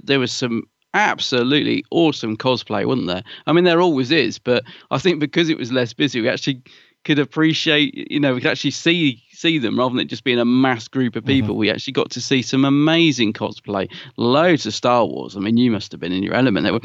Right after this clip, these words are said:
Speaker 2: It was
Speaker 1: the
Speaker 2: awesome,
Speaker 1: Chewbacca,
Speaker 2: yeah.
Speaker 1: the amount of Chewbaccas we saw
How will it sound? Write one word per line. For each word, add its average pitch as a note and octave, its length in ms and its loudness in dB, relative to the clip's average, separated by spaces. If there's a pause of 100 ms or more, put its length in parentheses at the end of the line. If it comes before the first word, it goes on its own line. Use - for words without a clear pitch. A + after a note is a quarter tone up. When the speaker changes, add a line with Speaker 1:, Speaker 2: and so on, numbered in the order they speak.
(140)
Speaker 2:
It A2+ 40 -8
was G2+ 80 -6
Speaker 1:
the G2+ 160 0
Speaker 2:
awesome, D3 240 2
Speaker 1:
Chewbacca, F3 360 0
Speaker 2:
yeah. - 40 0
Speaker 1:
the C#3 120 2
amount E3 240 4
of D3 40 -4
Chewbaccas D3 580 0
we B2+ 140 0
saw A2 400 -2